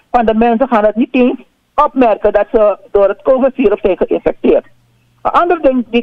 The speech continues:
ik wil, ook nog wil aangeven is, is dat het is je immuunsysteem die het probleem moet oplossen. Ook al gebruik je de honderden vaccins, je vac-, het vaccin is gewoon om jouw immuunsysteem te triggeren, om dan antistoffen te produceren.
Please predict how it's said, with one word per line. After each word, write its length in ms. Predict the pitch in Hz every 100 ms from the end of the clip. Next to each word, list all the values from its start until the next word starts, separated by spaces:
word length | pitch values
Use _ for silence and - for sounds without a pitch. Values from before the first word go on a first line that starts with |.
| 190
ik 160 | 202
wil, 320 | 233 202 190 175
ook 180 | 226 233
nog 180 | 240
wil 120 | 226 -
aangeven 580 | 240 269 269 254 - 202
is, 140 | 196
is 340 | 196 202 214 -
dat 180 | 190 214 _ -
het 160 | 240
is 140 | 285 240
je 100 | 302 254
immuunsysteem 840 | 247 294 330 262 330 - 330 277 277
die 120 | 254
het 140 | 233
probleem 460 | - 233 208 247 262
moet 300 | 254 247 233
oplossen. 500 | 254 247 196 143 123 _ _ _ _ -
Ook 200 | 285 -
al 200 | - 320
gebruik 400 | 320 294 269 254
je 60 | 247
de 120 | 240
honderden 560 | 220 254 277 302 294 -
vaccins, 520 | 233 - 254 220 370 _ _ _ _ _ -
je 160 | 262 -
vac-, 160 | 233 254
het 300 | 254 277 226
vaccin 380 | - - 294 294
is 120 | 285
gewoon 500 | - 247 214 233 262 -
om 160 | 226 220
jouw 140 | 214
immuunsysteem 680 | 208 208 262 254 254 - 226
te 120 | 220
triggeren, 480 | - 226 233 233 311 - _ _ _
om 180 | 208 208
dan 220 | 208 208
antistoffen 640 | - 277 277 254 - 214
te 100 | -
produceren. 760 | - 190 175 185 240 156 117